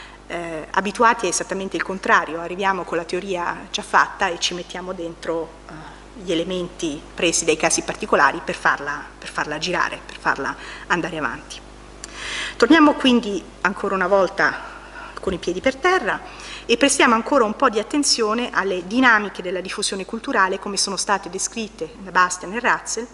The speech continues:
e scopriremo che in realtà sotto la teoria ci sono uomini fatti di carne e di sangue. Il presupposto da cui parte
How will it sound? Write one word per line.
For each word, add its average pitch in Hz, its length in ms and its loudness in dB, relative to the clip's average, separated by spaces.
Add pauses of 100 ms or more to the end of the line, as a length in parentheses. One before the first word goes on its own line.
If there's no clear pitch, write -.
e - 80 -4
scopriremo 233 640 -2
che - 100 -12
in - 60 -8
realtà 196 360 -2
sotto - 600 -2 (360)
la 156 120 0
teoria 208 460 2
ci - 140 -2
sono 170 420 -2 (260)
uomini 185 520 2 (180)
fatti - 680 0
di 180 100 -8
carne 165 640 -2
e 170 180 -8 (140)
di 160 100 -14
sangue. - 640 -6 (640)
Il - 80 -4
presupposto 240 720 4
da 185 120 -2
cui 240 220 -2
parte 180 500 2